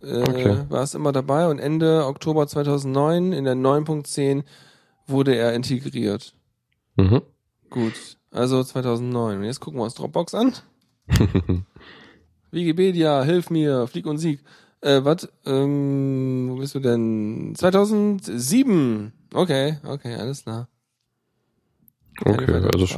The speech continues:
Speaker 1: Fragen.
Speaker 2: bisschen, aber ich meine, jedenfalls zu der Zeit gab's noch nicht so viele Dropbox-Alternativen.
Speaker 1: Nee, und da war Dropbox auch noch nicht so mega verbreitet. Hab ich das Gefühl
Speaker 2: Ja.
Speaker 1: gehabt.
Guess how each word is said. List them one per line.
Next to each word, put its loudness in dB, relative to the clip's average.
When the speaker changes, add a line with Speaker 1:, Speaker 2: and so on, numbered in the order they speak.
Speaker 1:
Fragen. 2
Speaker 2:
bisschen, 2
aber 2
ich -6
meine, 0
jedenfalls -4
zu -8
der 0
Zeit -4
gab's -2
noch 2
nicht 0
so -2
viele 0
Dropbox-Alternativen. 0
Speaker 1:
Nee, 0
und -2
da -2
war 2
Dropbox 0
auch -6
noch -2
nicht -4
so -4
mega 0
verbreitet. -6
Hab -4
ich -6
das -20
Gefühl 0
Speaker 2:
Ja. 6
Speaker 1:
gehabt. -4